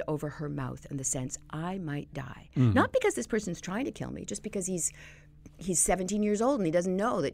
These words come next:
Speaker 1: you know, and, and he's out of control. He's
Speaker 2: Mm-hmm.
Speaker 1: drunk. He's out of control.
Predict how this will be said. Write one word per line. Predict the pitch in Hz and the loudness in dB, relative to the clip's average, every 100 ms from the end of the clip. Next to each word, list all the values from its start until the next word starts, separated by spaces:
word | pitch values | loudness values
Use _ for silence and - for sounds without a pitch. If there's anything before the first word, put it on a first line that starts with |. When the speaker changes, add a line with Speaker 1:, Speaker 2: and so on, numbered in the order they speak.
| - | -4
Speaker 1:
you | 175 180 | -2 -2
know, | 151 151 - - - - | 0 -4 -6 -16 -14 -6
and, | 160 151 | -2 -2
and | 160 | 0
he's | 170 156 | 0 0
out | 190 | 0
of | 190 | 0
control. | 196 190 226 262 - | -2 -4 -2 -2 -2
He's | 143 | -2
Speaker 2:
Mm-hmm. | 123 | 0
Speaker 1:
drunk. | 101 85 | 0 -2
He's | - | -8
out | 180 | -8
of | 175 | -10
control. | - - | -12 -16